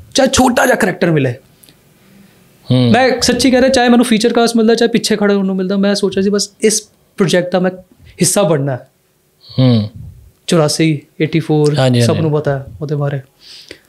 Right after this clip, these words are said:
Speaker 1: ਸੋ ਮੇਰੇ ਮਾਈਂਡ 'ਚ ਬਸ ਇਹੀ ਸੀ ਇਸ ਪ੍ਰੋਜੈਕਟ ਦਾ ਹਿੱਸਾ ਬਣਨਾ ਹੈ। ਮੈਨੂੰ ਛੋਟਾ ਜਿਹਾ ਕੰਮ ਮਿਲਿਆ, ਛੋਟਾ ਜਿਹਾ ਮਤਲਬ ਜਿ-, ਜਿੰਨਾ ਵੀ ਕਰੈਕਟਰ ਮਿਲਿਆ ਮੈਨੂੰ, ਮੈਂ ਉਹਨੂੰ ਵਾਕਈ ਦਿਲੋਂ ਨਿਭਾਇਆ। ਮੇਰੇ ਮਾਈਂਡ 'ਚ ਇਹ ਹੁੰਦਾ ਪੰਜ ਮਿੰਟ ਦਾ, ਚਾਹੇ ਮੈਨੂੰ ਫ-, ਜਦੋਂ ਮੈਂ ਪਹਿਲਾਂ ਕਰਾਊਡ ਵੀ ਕਰਦਾ ਹੁੰਦਾ ਸੀ, ਫੀਚਰ ਕਾਸਟ ਵੀ ਕਰਦਾ ਹੁੰਦਾ ਸੀ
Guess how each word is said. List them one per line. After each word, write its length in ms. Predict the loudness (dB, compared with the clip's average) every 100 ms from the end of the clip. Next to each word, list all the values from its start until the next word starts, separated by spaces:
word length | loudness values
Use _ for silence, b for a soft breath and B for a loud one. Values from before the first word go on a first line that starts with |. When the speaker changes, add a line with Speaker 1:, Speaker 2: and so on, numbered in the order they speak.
| _
Speaker 1:
ਸੋ 200 | 0 2
ਮੇਰੇ 160 | 2 2
ਮਾਈਂਡ 200 | 2 0
'ਚ 60 |
ਬਸ 200 | -2 0
ਇਹੀ 100 | 0
ਸੀ 180 | 0 -2
ਇਸ 120 | -4 -2
ਪ੍ਰੋਜੈਕਟ 280 | 0 0
ਦਾ 60 | 0
ਹਿੱਸਾ 200 | -2 -4
ਬਣਨਾ 240 | -6 -6
ਹੈ। 100 | -10 -16 -20 -2
ਮੈਨੂੰ 260 | 2 2 0
ਛੋਟਾ 320 | 0 0 2
ਜਿਹਾ 120 | 0
ਕੰਮ 180 | 2 0
ਮਿਲਿਆ, 220 | 0 -2 -4 B B
ਛੋਟਾ 200 | 0 2
ਜਿਹਾ 120 | 2
ਮਤਲਬ 280 | 2 0 -2 -16 -20 _ _ 0
ਜਿ-, 300 | 2 2 0
ਜਿੰਨਾ 240 | 2 4 4
ਵੀ 80 |
ਕਰੈਕਟਰ 340 | 2 0 -2 -2
ਮਿਲਿਆ 200 | 0 0
ਮੈਨੂੰ, 260 | 0 -2 -6 B B _ 0
ਮੈਂ 60 |
ਉਹਨੂੰ 160 | 2 2
ਵਾਕਈ 280 | 2 0 -2
ਦਿਲੋਂ 260 | 0 0
ਨਿਭਾਇਆ। 340 | 0 -2 -6 -12 _ _ _ -18 -16 -16 -18 -20 -20 _ b b _ _ _ -6 -2
ਮੇਰੇ 140 | 0
ਮਾਈਂਡ 200 | 2 2
'ਚ 40 |
ਇਹ 60 | 2
ਹੁੰਦਾ 300 | 2 0 -4 -8 -2
ਪੰਜ 240 | -2 0
ਮਿੰਟ 140 | 0
ਦਾ, 100 | 0
ਚਾਹੇ 180 | 2 2
ਮੈਨੂੰ 140 | 0 -2
ਫ-, 160 | -6 -6
ਜਦੋਂ 180 | -2 0
ਮੈਂ 100 | 0
ਪਹਿਲਾਂ 420 | 0 0 0 -2 -4 _ _ _ _ -2
ਕਰਾਊਡ 260 | 0 2
ਵੀ 80 | 2
ਕਰਦਾ 220 | 2 2
ਹੁੰਦਾ 180 | 2 0
ਸੀ, 100 | 0
ਫੀਚਰ 300 | -2 0 0
ਕਾਸਟ 220 | 0 0
ਵੀ 60 | 0
ਕਰਦਾ 200 | 0 0
ਹੁੰਦਾ 200 | 0 0
ਸੀ 180 | -2